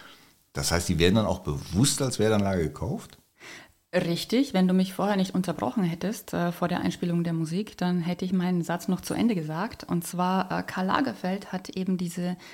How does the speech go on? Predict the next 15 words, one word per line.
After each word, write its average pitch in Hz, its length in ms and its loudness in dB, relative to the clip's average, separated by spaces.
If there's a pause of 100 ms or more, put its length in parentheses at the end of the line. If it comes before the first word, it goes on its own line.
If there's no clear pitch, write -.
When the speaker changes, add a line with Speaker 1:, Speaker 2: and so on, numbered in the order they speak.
(140)
Speaker 2:
Timeless 220 360 0
Classic 190 380 -4
von 170 320 -2
Chanel 170 340 -2
entworfen. 175 600 -2
Das 180 160 -8
war 170 100 0
neunzehnhundertfünfundfünfzig 165 1400 -2 (320)
und 185 160 0
sie 185 80 0
kostete 190 420 0
damals 170 580 -2
rund 165 380 -4
einhundertneunzig 160 1200 -2
Euro. 156 480 -4